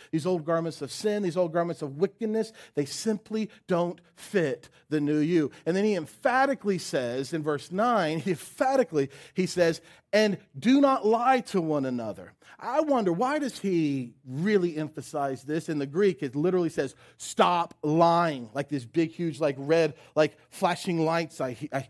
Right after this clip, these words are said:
in my mind. "Stop lying." I think he's emphasizing this, emphasizing this is because this is what they're doing to one another.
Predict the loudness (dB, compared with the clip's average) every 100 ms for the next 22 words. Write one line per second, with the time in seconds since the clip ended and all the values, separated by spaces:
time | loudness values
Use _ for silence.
0 | _ -2 0 0 0 -2 -8 -12 2 4
1 | 4 -2 -8 -12 0 2 2 0 -4 -8
2 | -4 -2 0 0 0 -2 -2 -6 -4 -2
3 | -2 -6 -8 -14 -2 -2 -2 -4 -6 -10
4 | -20 _ -10 -4 -2 -2 _ _ _ _
5 | _ _ _ -4 -4 -4 -4 -2 -2 -2
6 | -4 -6 -10 -12 -14 -20 _